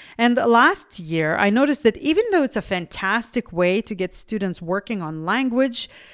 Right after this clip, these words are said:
some of my students were able to manage their times better, time better than others. Some of them immediately became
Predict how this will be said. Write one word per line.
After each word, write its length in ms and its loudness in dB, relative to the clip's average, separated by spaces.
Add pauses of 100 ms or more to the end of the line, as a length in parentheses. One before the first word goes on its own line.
(120)
some 680 0
of 200 0
my 140 4
students 560 -2
were 120 2
able 280 2
to 140 -2
manage 460 -2
their 180 -2
times 460 -8
better, 360 -2 (100)
time 340 -2
better 220 2
than 140 0
others. 500 4 (460)
Some 480 6
of 220 2
them 200 4
immediately 580 2
became 400 0